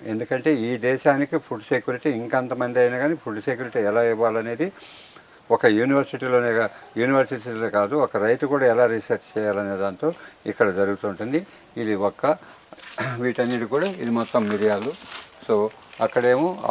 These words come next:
allspice ఉంటుంది, అక్కడ కాఫీ ఉంటుంది, ఆ పెద్ద ఆకులుగా ఉండేదేమో యాపిల్ ఉంటుంది. ఇది, దీనికి కూడా ఒక గ్రామ్ ఫర్టిలైజర్ కానీ పెస్టిసైడ్ లేకుండా జీరో బడ్జెట్లో, జీరో బడ్జెట్ అని కదా, అసలు ఈ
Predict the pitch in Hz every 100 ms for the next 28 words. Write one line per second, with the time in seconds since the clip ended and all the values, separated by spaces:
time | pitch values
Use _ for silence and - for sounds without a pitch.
0 | 110 110 - 107 92 107 95 92 98 117
1 | 156 - - - 107 101 107 107 120 101
2 | 95 98 101 139 - - - - 104 110
3 | 107 107 131 113 - 107 107 104 101 104
4 | 127 135 104 107 117 101 92 98 104 147
5 | - - - - - 127 139 120 127 -
6 | - - - - - 98 127 156 165 -
7 | 143 127 101 - - - 113 123 104 123
8 | 139 - 107 113 120 117 113 117 123 131
9 | 104 95 - 117 113 113 - 127 139 170
10 | - - - - 85 117 139 143 127 117
11 | 120 107 120 101 90 113 123 120 110 101
12 | 98 104 107 147 175 - - - 104 -
13 | 107 92 117 113 110